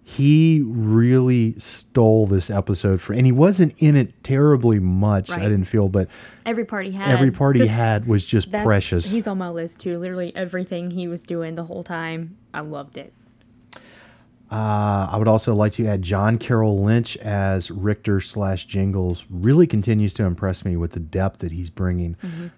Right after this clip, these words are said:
Speaker 1: to this guy. You know, John Carroll Lynch is one of our great character actors. He's one of those guys, when you see him, you go, "Oh, it's that guy." You might not know his name, but you know him. And
Speaker 2: Right.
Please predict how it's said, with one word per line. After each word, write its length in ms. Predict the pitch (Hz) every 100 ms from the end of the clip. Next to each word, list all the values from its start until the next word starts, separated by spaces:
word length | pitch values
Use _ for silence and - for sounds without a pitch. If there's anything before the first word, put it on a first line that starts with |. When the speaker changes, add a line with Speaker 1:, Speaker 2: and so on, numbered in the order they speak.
| _
Speaker 1:
to 120 | 123
this 140 | 101 -
guy. 180 | 95 78
You 140 | 151 127
know, 100 | 117
John 280 | 139 208
Carroll 220 | 214 143 117
Lynch 180 | 113 107
is 80 |
one 120 | 98 95
of 60 |
our 120 | 92
great 240 | 82 98 87
character 420 | - 87 82 85
actors. 320 | 80 80 82
He's 160 | 98 104
one 140 | 123 139
of 60 |
those 140 | 120 90
guys, 320 | 95 98 95
when 80 | 90
you 80 | 80
see 380 | - - 120
him, 240 | 117 113 104 - - - _ _ _
you 80 | 98
go, 120 | 85
"Oh, 160 | 117 110
it's 140 | 90 -
that 280 | 104 98
guy." 220 | 92 92 85
You 140 | 92
might 120 | 104
not 140 | 120 131
know 140 | 131
his 100 | 127
name, 220 | 113 107
but 160 | 95 -
you 60 | 95
know 340 | 98 98 95
him. 240 | 95 90 -
And 340 | - 104 101 90
Speaker 2:
Right. 180 | 85